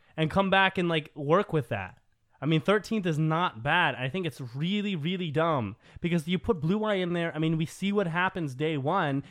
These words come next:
He comes out. I mean, this was an awful race for Blue Eye. Very slow,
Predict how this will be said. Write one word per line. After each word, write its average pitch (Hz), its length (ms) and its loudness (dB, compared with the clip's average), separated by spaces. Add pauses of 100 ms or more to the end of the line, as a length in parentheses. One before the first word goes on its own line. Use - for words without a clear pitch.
He 160 80 -2
comes 185 340 2
out. 180 300 4 (240)
I 165 60 2
mean, 165 180 6
this 220 180 2
was 196 220 0
an 156 120 0 (120)
awful 208 460 -2
race 170 260 -4
for 147 100 -12
Blue 151 280 -4
Eye. 113 240 -6 (520)
Very 185 440 4
slow, 143 640 0